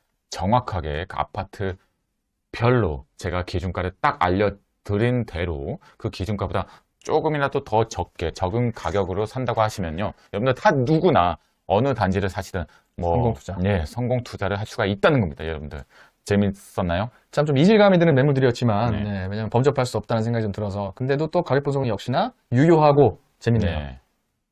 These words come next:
Speaker 2: 참 알고 나면 간단한 공식.
Speaker 1: 저 신반포 진짜 오늘 초고가 대한민국을 뒤흔들 수 있는 그 아파트 대단지 원베일리 아크로
Speaker 2: 리버파크.
Speaker 1: 리버파크. 이야,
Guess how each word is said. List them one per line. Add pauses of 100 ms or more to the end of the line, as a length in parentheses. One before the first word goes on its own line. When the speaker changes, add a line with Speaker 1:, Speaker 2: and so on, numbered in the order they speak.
Speaker 2:
참
알고
나면
간단한
공식. (100)
Speaker 1:
저
신반포
진짜 (240)
오늘
초고가 (240)
대한민국을 (420)
뒤흔들
수
있는
그
아파트 (520)
대단지 (280)
원베일리 (380)
아크로
Speaker 2:
리버파크.
Speaker 1:
리버파크. (260)
이야,